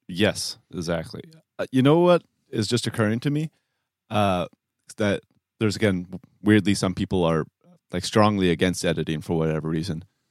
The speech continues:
but nobody's against, like, compression or limiting. And, and, like, using compression on, like, a drum kit is just as much as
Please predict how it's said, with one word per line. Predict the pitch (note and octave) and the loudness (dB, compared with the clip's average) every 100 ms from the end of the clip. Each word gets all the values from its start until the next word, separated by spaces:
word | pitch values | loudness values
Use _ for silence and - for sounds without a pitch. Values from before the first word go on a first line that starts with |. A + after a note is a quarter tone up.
| _ _ | _ _
but | - G2 - F2+ | 2 2 2 0
nobody's | A#2 B2 C3+ A#2+ | 4 6 4 2
against, | A#2 G2+ | 0 0
like, | G#2 F2 | -2 -2
compression | G#2 - G2+ F#2 F#2+ | -2 2 2 2 0
or | E2 E2+ | -4 0
limiting. | F#2+ F#2+ E2 D#2+ - _ _ - | 0 2 -2 -6 -12 _ _ -2
And, | G2 F#2 - - | 0 0 -2 -4
and, | G2+ F#2+ F2+ - - | 0 0 -2 -6 -4
like, | G2+ F#2 - _ _ - | 0 0 -4 _ _ 4
using | B2+ C3+ C3 | 6 6 4
compression | A2 G#2+ A#2 A2 G#2 | 2 4 4 4 2
on, | F#2 F2 | 2 0
like, | F2 | -2
a | F2 | 0
drum | G2+ G2 | 2 0
kit | - F2 | 0 0
is | E2+ | 0
just | - A#2+ - | 2 2 2
as | F#2 | 0
much | F#2 - | 0 -2
as | F2 | -8